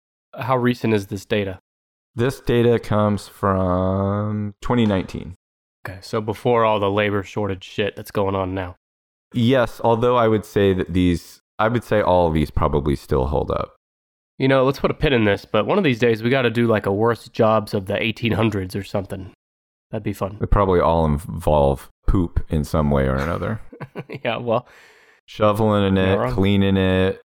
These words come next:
Speaker 2: picking it up.
Speaker 1: Some people say that's the worst job. Some people say that's the best job. It just depends on your perspective.
Speaker 2: There's no jo-, I'll tell you now, there is no job in the top ten. I have the top twenty-five. There's no job in the top ten on this list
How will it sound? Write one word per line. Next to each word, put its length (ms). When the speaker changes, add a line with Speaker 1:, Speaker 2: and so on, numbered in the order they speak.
Speaker 2:
picking 300
it 120
up. 500
Speaker 1:
Some 200
people 260
say 280
that's 200
the 100
worst 360
job. 320
Some 220
people 240
say 220
that's 180
the 100
best 260
job. 220
It 80
just 180
depends 480
on 160
your 100
perspective. 600
Speaker 2:
There's 220
no 180
jo-, 160
I'll 220
tell 160
you 100
now, 200
there 160
is 100
no 160
job 520
in 80
the 80
top 340
ten. 480
I 80
have 340
the 60
top 260
twenty-five. 540
There's 160
no 100
job 280
in 80
the 100
top 480
ten 340
on 200
this 240
list 320